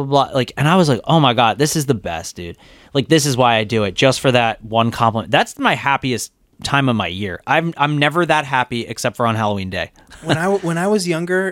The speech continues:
Speaker 2: in my old neighborhood, uh, I do remember a couple of houses would, every year they would have something set up,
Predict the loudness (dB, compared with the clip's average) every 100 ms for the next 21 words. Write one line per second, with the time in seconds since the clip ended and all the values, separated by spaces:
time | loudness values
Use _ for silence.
0 | -6 -6 -4 -4 -4 -4 -6 -6 -6 -6
1 | -6 -10 -18 _ _ _ _ -14 -8 -8
2 | -8 -6 -6 -4 -4 -2 -2 -2 0 -2
3 | -2 -8 _ -12 -10 -6 -6 -4 -2 -2
4 | -2 -6 -6 -6 -6 -8 -10 -8 -6 -6
5 | -8 -16 _ _ _ _ _ -6 -4 -4
6 | -4 -6 -4 -4 -6 -6 -8 -8 -8 -8
7 | -10 -12 -10 -6 -6 -8